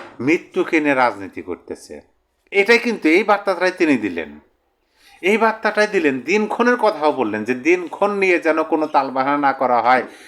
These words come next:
তোমরা আমার সাথে যেন এরকম করো না, আমরা, আমি কষ্ট করে, মানুষের অনুভূতি নিয়ে রাজনীতি,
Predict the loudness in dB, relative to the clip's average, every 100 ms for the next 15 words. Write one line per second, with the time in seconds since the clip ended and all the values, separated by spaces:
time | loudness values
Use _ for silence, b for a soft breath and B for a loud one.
0 | B _ -2 0 0 -2 -6 -4 -2 2
1 | 2 2 -2 -2 0 2 2 0 -2 -2
2 | -4 -2 -2 -4 -4 -2 -2 -2 B B
3 | B B _ -14 -2 -2 -2 -4 -2 -2
4 | 0 -2 2 0 -2 -6 -4 -2 0 0
5 | -2 -8 -18 _ -20